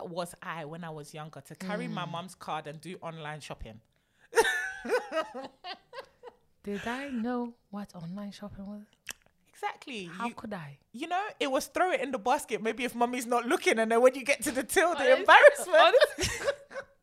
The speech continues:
Speaker 2: I need it,
Speaker 1: <laughs>
Speaker 2: please.
Speaker 1: Exactly.
Speaker 2: It was going to your mom and saying, "Everybody has a J D bag. Can I just have
Speaker 1: Thank
Speaker 2: one?"
Speaker 1: you. Thank you. But now, fast fashion, society has developed into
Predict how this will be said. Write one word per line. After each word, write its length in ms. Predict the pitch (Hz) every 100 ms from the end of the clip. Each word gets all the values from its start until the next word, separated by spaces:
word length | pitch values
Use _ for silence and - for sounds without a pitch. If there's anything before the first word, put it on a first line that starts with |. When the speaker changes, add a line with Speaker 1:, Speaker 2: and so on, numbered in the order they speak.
| - - _ 392
Speaker 2:
I 40 | 392 427
need 380 | 453 466 359 302
it, 340 | - 508 - -
Speaker 1:
<laughs> 0 |
Speaker 2:
please. 260 | 440 302 262
Speaker 1:
Exactly. 880 | 339 359 403 539 - - 480 247 247 - -
Speaker 2:
It 80 | 254
was 120 | 240
going 200 | 320 359
to 40 |
your 80 | 320
mom 200 | 269 254
and 100 | 233
saying, 300 | 233 220 208 _ _ _ 285
"Everybody 340 | 320 302 277
has 140 | 277 262
a 60 |
J 200 | 220 247
D 180 | 226 262
bag. 420 | 240 240 220 208
Can 160 | - 269
I 80 | 269
just 160 | 285 -
have 60 |
Speaker 1:
Thank 160 | 285 277
Speaker 2:
one?" 240 | 262 208 381
Speaker 1:
you. 340 | 302 262 330 - - -
Thank 400 | - 247 269 -
you. 260 | 175 131 - _ _ _ _ _ _
But 160 | 233 -
now, 640 | 202 226 277 220 165 208 -
fast 440 | - 262 262 -
fashion, 420 | - 208 240 185 175
society 600 | 196 - 214 247 - 214
has 180 | 196
developed 680 | - 165 185 190 143 - - _ _ _ _ _ _ _ _
into 580 | 220 220 - - 190 170